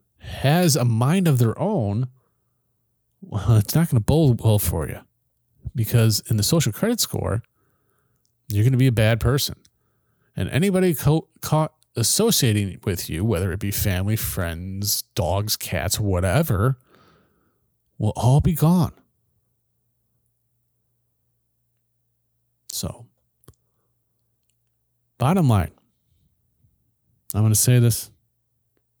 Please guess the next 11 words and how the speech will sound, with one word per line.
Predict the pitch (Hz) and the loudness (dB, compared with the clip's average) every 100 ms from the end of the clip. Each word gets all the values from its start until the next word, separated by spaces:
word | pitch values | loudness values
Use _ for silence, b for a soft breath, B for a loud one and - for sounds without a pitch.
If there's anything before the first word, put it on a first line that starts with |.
| _ | _
loud | - 98 117 143 | -4 0 4 4
and | 160 | 4
clear | 135 131 113 | 4 4 4
for | 110 101 | 2 -2
the | |
people | - 117 120 | 0 0 2
in | 120 | 2
the | 127 | 2
back. | 110 95 - _ _ _ _ _ _ _ _ _ _ _ _ _ _ _ _ _ _ _ _ _ _ _ _ _ _ _ _ - | 0 -2 -10 _ _ _ _ _ _ _ _ _ _ _ _ _ _ _ _ _ _ _ _ _ _ _ _ _ _ _ _ 2
Do | 135 | 6
not | 120 117 117 123 - | 6 6 6 4 0